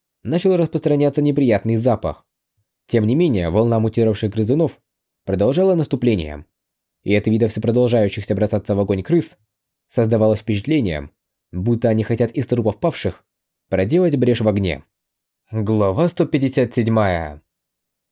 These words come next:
Кто со мной? Однако стратегия мутировавших крыс имела недостатки,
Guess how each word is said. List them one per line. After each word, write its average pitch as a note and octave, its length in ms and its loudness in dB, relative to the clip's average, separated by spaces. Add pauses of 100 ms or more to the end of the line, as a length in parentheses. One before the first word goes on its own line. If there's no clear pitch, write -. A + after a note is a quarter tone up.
(120)
Кто - 240 0
со - 120 0
мной? G#2+ 540 -2 (1500)
Однако D#3+ 420 0
стратегия C3+ 500 2
мутировавших A2 600 0
крыс D#3+ 380 -4 (320)
имела E3 320 0
недостатки, G#2+ 760 -2